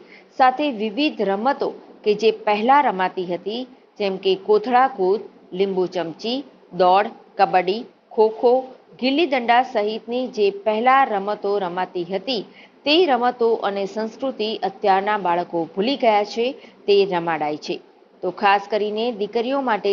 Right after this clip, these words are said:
સેલ્ફ ડિફેન્સની તાલીમ પણ અહીં અપાય છે, જેમાં કરાટે, જુડો, યોગ અને કોઈ વ્યક્તિથી કઈ રીતે બચવું એ સહિતના અન્ય માર્ગદર્શન પણ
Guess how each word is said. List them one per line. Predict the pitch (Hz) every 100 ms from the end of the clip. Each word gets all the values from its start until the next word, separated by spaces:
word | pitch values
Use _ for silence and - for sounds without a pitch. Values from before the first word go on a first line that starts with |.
| 220
સેલ્ફ | - 208 190 -
ડિફેન્સની | 185 180 233 262 - 302
તાલીમ | 277 202 185 196
પણ | 190 175
અહીં | 165 185 -
અપાય | 165 156 147
છે, | - - - - _ - - -
જેમાં | 175 175 -
કરાટે, | 202 196 202 214 208 208 - - 165
જુડો, | 196 196 202 214 220 - - 165
યોગ | 214 254 277
અને | - 202 214
કોઈ | 208 208 175
વ્યક્તિથી | 190 196 277 285 302 -
કઈ | 226 226
રીતે | 202 208 185
બચવું | - 180 220 262 190 - - _ -
એ | 302
સહિતના | - 233 247 277 254 214 233 -
અન્ય | 214 226
માર્ગદર્શન | 202 190 190 190 180 180 170
પણ | 175 185